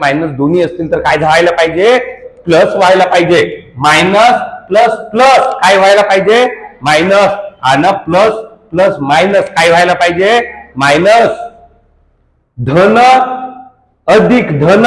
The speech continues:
बरोबर काय व्हायला पाहिजे? धनच व्हायला पाहिजे. ऋण अधिक ऋण बरोबर काय व्हायला पाहिजे?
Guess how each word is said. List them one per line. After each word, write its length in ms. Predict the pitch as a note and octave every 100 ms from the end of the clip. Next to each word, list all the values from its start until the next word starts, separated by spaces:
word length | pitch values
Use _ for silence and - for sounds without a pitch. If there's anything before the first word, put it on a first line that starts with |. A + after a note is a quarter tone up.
| A#3+
बरोबर 340 | G#3+ A3 A#3
काय 220 | A#3 G#3 G3+
व्हायला 240 | G#3+ G#3+
पाहिजे? 720 | G#3+ G#3 F#3 A#3 C4 - - C#3
धनच 440 | D3 F3 A3+ B3+
व्हायला 320 | A3 G#3+ G#3+ G#3
पाहिजे. 600 | G#3 F#3 F#3 E3 - -
ऋण 300 | D#3+ G#3+ A#3+
अधिक 460 | B3 G#3+ G3 A3
ऋण 160 | G3 G#3+
बरोबर 440 | A3 G3+ G#3 G#3
काय 200 | A3+ D4+
व्हायला 240 | F#3 G3 G3+
पाहिजे? 400 | G3 G3 F#3+